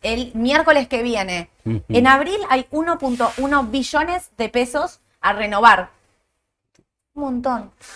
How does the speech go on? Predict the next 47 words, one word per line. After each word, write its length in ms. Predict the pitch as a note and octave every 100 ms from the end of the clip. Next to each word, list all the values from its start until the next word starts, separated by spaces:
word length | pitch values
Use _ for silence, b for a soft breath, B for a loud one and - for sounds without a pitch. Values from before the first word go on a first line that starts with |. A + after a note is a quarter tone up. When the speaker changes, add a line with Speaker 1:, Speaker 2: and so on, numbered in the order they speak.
| -
Speaker 2:
Yo 80 | A3
creo 160 | G#3+ E3+
que 60 |
a 40 | F3
veces 160 | F#3
no 100 | E3
tenemos 260 | D#3 E3+ D#3
conciencia 600 | D3+ C3+ B2 G3 G#3+ -
de 60 | C#3+
la 60 | C#3
Speaker 1:
No. 60 |
Speaker 2:
cantidad 400 | C#3+ C3+ B2+ E3
de 160 | D#3 D3+
pesos 340 | D#3 C3+ D3
que 220 | - C#3
me 160 | A#2 A#2
parece. 400 | A2 B2 G#2+ G3
Speaker 1:
Posta 280 | G3 - F#3+
que 140 | F3+
no. 220 | F3 D#3+ - _ _ _
¿Sabés 440 | - A#3 B3+ F4
que 120 | -
ayer, 480 | C#4 B3 C4+ C#4 F4+ - _ -
hablando 460 | F#3+ G#3+ C#4 C#4
de 100 | G#3+
los 180 | F3+ F3+
pesos, 580 | - B3 B3 C4 A3 - _ _ _
me 140 | G#3 G#3+
llega 260 | C#4 D4
un 80 | C#4+
informe 520 | A#3 - B3 B3+ C4 A#3+
de 100 | G3+
fondos 360 | A#3 A#3 -
comunes 340 | - G3+ A3 G#3+
de 80 |
inversión? 340 | G3 F#3+ F#3+ F3
Lo 80 | F3
quiero 160 | C4
compartir. 380 | A#3 - G3+ G3
No 160 | G3+ C#4
compartí 380 | D4+ C4+ B3+ C4+
la 100 | C4+
imagen 360 | A#3+ B3 C#4
porque 240 | A3+ F#3 F#3+
no 80 | G#3+
sé, 380 | - G3+ F3+ F#3+
no, 340 | G3 F#3